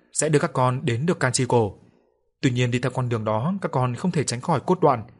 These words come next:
loại kịch độc không có thuốc giải này." Ông nội nhìn xuống chiếc chân thọt của mình.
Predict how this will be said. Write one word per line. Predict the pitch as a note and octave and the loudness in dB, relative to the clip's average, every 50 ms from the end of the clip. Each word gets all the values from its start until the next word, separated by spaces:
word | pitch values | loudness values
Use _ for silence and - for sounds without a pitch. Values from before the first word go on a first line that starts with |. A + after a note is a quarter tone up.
| _ _ _ _ - | _ _ _ _ -2
loại | B2 C#3+ C#3 - | 2 2 2 2
kịch | - B2 A2 | 0 -2 0
độc | B2 A#2 - - | 0 -2 -2 -2
không | - C3+ B2 | -6 -4 -2
có | - A#2 A2+ | 0 0 0
thuốc | - G#3 F#3+ E3+ | 0 0 0 0
giải | E3+ B2+ G#2 | 0 0 0
này." | G#2+ A2 A2 G2 - - _ _ _ _ _ _ _ _ _ - _ _ _ _ _ _ _ _ | 0 -2 -2 -4 -8 -18 _ _ _ _ _ _ _ _ _ -20 _ _ _ _ _ _ _ _
Ông | - A3 G3 | 0 2 4
nội | F#3 F3 C#3 A#2+ | 4 4 4 2
nhìn | A#2+ A#2+ A#2 A2 | 0 -2 -2 -2
xuống | - A2+ A2 A2+ A#2+ | -2 -4 -4 -4 -4
chiếc | - G3+ F3+ | -6 -4 -2
chân | - C#3+ B2+ | -2 -4 -2
thọt | - C3 - | -2 -4 -2
của | - A#2 | -2 -2
mình. | A2 A2+ A#2 A2+ | 0 0 -2 -2